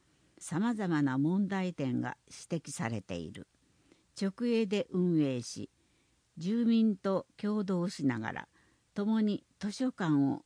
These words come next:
育てていくことが、市の発展につながると考えるが、どうか。市、民間活力の導入も視野に入れながら、運営方針を決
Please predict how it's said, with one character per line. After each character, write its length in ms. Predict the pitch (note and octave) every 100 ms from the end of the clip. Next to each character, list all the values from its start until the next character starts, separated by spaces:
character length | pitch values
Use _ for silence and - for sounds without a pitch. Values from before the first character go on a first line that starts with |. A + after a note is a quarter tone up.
| -
育 360 | - D#3+ G#3+
て 140 | - E3+
て 120 | C#3
い 120 | C#3
く 120 | - -
こ 160 | C3+
と 140 | B2 A#2+
が、 160 | - _ _ _ _ _ _ _
市 320 | - - A#3
の 160 | A3 -
発 260 | - D3 - -
展 240 | A#3+ A3
に 200 | A3 G3+
つ 200 | - G3
な 160 | G#3 G#3
が 100 | G#3
る 140 | G3+
と 160 | F#3+ C3+
考 160 | - C#3 D#3 D3 C3+
え 80 | A#2
る 100 | G#2
が、 180 | G#2+ - _ -
ど 220 | D3 A2+
う 40 |
か。 220 | - - - _ _ _ _ _ _ _ _ _ _ _
市、 480 | - - - F3+ - _ _ _ _ _ _ -
民 260 | G#3 A#3
間 280 | - A3+ A3+
活 320 | G#3+ G#3+ -
力 280 | A3+ F#3 D#3+
の 160 | C#3+ C3+
導 280 | D#3 G#3 G#3+
入 200 | G#3 G3+
も 180 | G3 G3+
視 240 | - A3
野 80 | F#3
に 180 | D#3 C3+
入 120 | C3+
れ 60 |
な 180 | B2+ G#2+
が 120 | G#2
ら、 120 | E2 - _ _
運 240 | G#3 A3+ A3
営 180 | G#3+
方 260 | G3+ F#3+ F#3
針 260 | E3+ C#3 B2
を 80 | A2
決 260 | - G#2